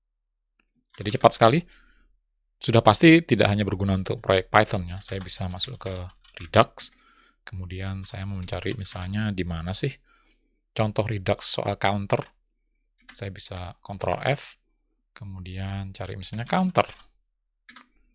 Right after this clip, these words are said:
Nah, kita bisa lihat file yang ada counternya. Tapi saya juga bisa misalnya mencari dengan menggunakan Ctrl P tadi kan. Keluar dulu.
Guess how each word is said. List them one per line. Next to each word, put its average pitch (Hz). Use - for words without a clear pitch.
Nah, 87
kita 113
bisa 95
lihat 98
file 123
yang 101
ada 95
counternya. -
Tapi 131
saya 139
juga 104
bisa -
misalnya 110
mencari 101
dengan 95
menggunakan 92
Ctrl 95
P 98
tadi 92
kan. 98
Keluar -
dulu. 92